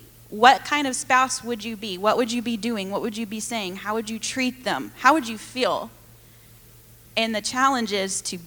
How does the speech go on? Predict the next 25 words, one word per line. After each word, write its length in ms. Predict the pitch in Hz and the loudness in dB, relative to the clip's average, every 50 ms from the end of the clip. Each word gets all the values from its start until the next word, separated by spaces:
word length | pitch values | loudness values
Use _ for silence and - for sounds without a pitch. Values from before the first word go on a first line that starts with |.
| 165 - - | -14 -10 -8
be 240 | 220 220 233 240 240 | -6 -4 -4 -2 -2
that 320 | 214 214 214 - - - | 2 2 2 2 0 -4
spouse 1040 | - - - - - - 208 202 180 160 185 247 302 - - - - - - - - - - - - - - - - - - - - - - - - - - - - - - - - - - - - - - | -8 -8 -8 -10 -6 -4 -2 -2 0 0 -2 -2 -4 -4 -4 -6 -4 -6 -6 -10 -12 -16 -20 -20 -20 -20 -20 -20 -20 -20 -20 -20 -20 -20 -20 -20 -20 -20 -20 -20 -20 -20 -20 -20 -20 -20 -20 -20 -20 -18 -8
no 160 | - 220 214 | -4 -2 0
matter 240 | 208 202 196 190 190 | 2 2 2 2 2
what, 260 | 196 202 190 - 62 - - - - - - - - - - - - - - - | 2 0 0 0 -2 -6 -10 -16 -20 -20 -20 -20 -20 -20 -20 -20 -20 -18 -10 -6
no 80 | 202 | -2
matter 180 | 196 208 208 214 | 0 2 2 4
what 180 | 208 214 208 208 | 4 2 2 0
they're 100 | 220 196 | -2 -4
doing. 420 | 190 208 220 190 156 123 165 190 190 - - - - - - - - - - - - - - - - | -4 -4 -4 -4 -4 -4 -6 -10 -14 -18 -20 -20 -20 -20 -20 -20 -20 -20 -20 -20 -20 -20 -20 -6 -2
And 180 | - 214 208 214 | 0 0 0 0
you're 240 | 214 233 277 320 320 | 0 2 2 2 2
busy 380 | 320 262 220 208 190 196 190 | 2 2 2 2 0 -4 -6
then 380 | 196 185 185 175 175 180 190 - - | -4 -2 -2 -2 -2 -4 -6 -8 -4
working 340 | - 214 214 214 233 226 220 | -2 -2 -2 -2 -2 -2 0
on 160 | 208 208 208 | 0 0 0
your 120 | 214 208 214 | 0 0 0
own 240 | 208 208 208 202 202 | 0 -2 -2 -4 -6
self. 560 | - - 277 277 - - - - - - - - - - - - - - | -4 -2 0 0 0 -2 -4 -10 -14 -18 -20 -20 -20 -20 -20 -20 -20 -12
So 460 | - - - 262 226 202 208 220 - - - | -6 -2 2 2 4 2 2 0 -4 -8 -8
in 100 | 208 208 | -6 -6
the 80 | 208 196 | -6 -6
context 540 | - - 214 214 214 - 226 208 - - - | -6 -4 -4 -4 -2 -2 -2 -4 -4 -4 -6
of 200 | 190 196 196 | -6 -6 -6